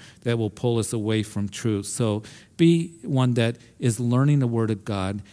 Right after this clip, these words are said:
continuing to do that on a consistent basis and on a daily basis, um, and doing it for all of our lives. Uh, one of the things that,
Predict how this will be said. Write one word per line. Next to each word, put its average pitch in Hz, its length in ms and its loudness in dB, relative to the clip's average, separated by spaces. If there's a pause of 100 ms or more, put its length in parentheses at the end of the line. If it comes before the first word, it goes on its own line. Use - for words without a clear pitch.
(140)
continuing 147 680 2
to 127 120 -6
do 123 260 2
that 113 220 0
on 101 240 -2
a - 120 -18
consistent 131 680 -2
basis 117 580 -2 (300)
and 104 100 -4
on 104 140 0
a 104 80 -2
daily 110 400 2
basis, 95 680 -6 (280)
um, 104 600 -2
and 107 180 0
doing 123 220 2
it 120 120 0
for 110 400 -2
all 123 200 0
of 101 160 -4
our 98 100 -2
lives. 92 480 -6 (260)
Uh, 113 160 -6
one 123 240 0
of 127 80 2
the 120 120 2
things 120 420 0
that, 104 220 -2